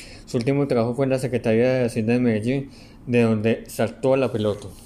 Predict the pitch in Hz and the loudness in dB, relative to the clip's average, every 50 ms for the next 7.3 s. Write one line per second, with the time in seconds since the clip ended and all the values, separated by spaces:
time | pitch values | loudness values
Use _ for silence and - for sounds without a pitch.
0 | - - - - - - - - - - - - - - - - - - - - | -20 -20 -20 -18 -18 -18 -18 -20 -20 -20 -20 -20 -20 -20 -20 -20 -20 -20 -20 -20
1 | - - - - - - - - - - - - - - - - - - - - | -20 -20 -20 -20 -20 -20 -18 -18 -18 -18 -18 -18 -18 -18 -18 -18 -20 -20 -20 -20
2 | - - - - - - - - - - - - - - - - - - - - | -20 -20 -20 -20 -20 -20 -20 -20 -20 -20 -20 -20 -20 -20 -20 -20 -20 -20 -20 -20
3 | - - - - - - - - - - - - - - - - - - - - | -20 -20 -20 -20 -20 -20 -20 -20 -20 -20 -20 -20 -20 -20 -20 -20 -20 -18 -18 -18
4 | - - - - 135 131 127 127 151 147 143 - 156 151 151 147 143 147 151 143 | -18 -8 -2 2 2 2 2 0 -2 -2 2 2 4 4 4 2 2 0 -4 -2
5 | - - 123 117 117 117 117 120 - 120 117 113 113 127 113 131 131 131 131 135 | -2 0 0 2 0 0 -2 -2 -2 0 0 0 0 -2 -2 -2 -2 -2 0 0
6 | 135 131 127 127 120 120 113 117 120 127 127 127 131 135 117 - 117 104 - 139 | -2 0 0 0 0 2 2 2 2 2 0 0 0 -2 -2 -2 -4 -2 0 -2
7 | 135 127 139 131 131 | -2 0 -2 -4 -4